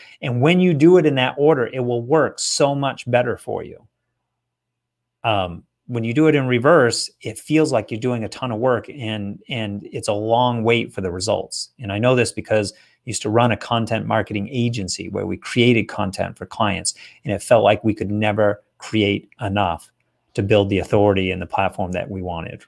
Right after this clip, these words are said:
right? It was just a, it was a hamster wheel. It was never ending, right? So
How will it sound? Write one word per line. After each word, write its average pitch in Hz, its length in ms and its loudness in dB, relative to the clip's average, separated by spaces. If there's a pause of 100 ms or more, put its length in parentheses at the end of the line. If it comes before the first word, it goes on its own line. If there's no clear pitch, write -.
right? 92 260 -6
It 107 80 -8
was 92 120 -8
just - 240 -2
a, 90 280 -2
it 120 400 4
was 101 180 4
a 90 60 2
hamster 113 400 0
wheel. 85 220 -2
It 92 260 -2
was 104 120 -2
never 104 320 4
ending, 92 320 -2 (280)
right? 104 280 2 (540)
So 131 400 4